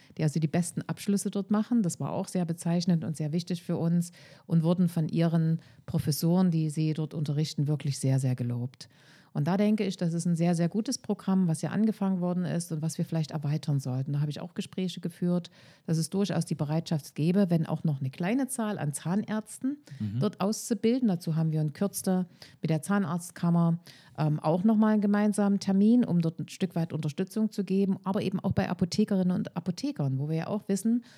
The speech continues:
Speaker 1: dass die Anzahl derer, die diese Ausbildung haben, zurückgegangen ist und wo wir einfach für die Perspektive Ausbildungsplätze brauchen.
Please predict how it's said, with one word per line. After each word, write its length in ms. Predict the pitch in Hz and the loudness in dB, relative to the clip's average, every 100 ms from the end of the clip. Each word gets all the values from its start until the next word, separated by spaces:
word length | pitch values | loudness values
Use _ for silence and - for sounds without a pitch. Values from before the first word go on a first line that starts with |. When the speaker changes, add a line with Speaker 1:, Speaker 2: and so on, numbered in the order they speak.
| - - | -20 -16
Speaker 1:
dass 160 | - 170 | -6 -4
die 160 | - - | -4 -2
Anzahl 340 | 180 185 180 | -2 0 0
derer, 320 | 170 196 190 | 2 2 2
die 140 | 175 170 | 0 0
diese 280 | 170 180 | 0 -2
Ausbildung 460 | 175 170 - 170 165 | -4 -4 -4 -2 0
haben, 160 | 170 170 | 0 -2
zurückgegangen 640 | 165 180 190 185 190 196 | -2 -4 -4 -4 -4 -4
ist 260 | - 196 - | -4 -6 -6
und 200 | 165 165 | -4 -2
wo 120 | 165 | -2
wir 140 | 170 | -2
einfach 340 | 165 170 185 170 | -2 -2 -2 -2
für 140 | 180 | -2
die 80 | 165 | -2
Perspektive 720 | 165 160 - 165 185 180 170 | -2 -4 -4 -4 -2 -2 -2
Ausbildungsplätze 760 | 170 170 165 165 - 165 - 165 | -4 -2 -2 -2 -4 -8 -8 -10
brauchen. 520 | - 143 143 139 | -6 -4 -2 -4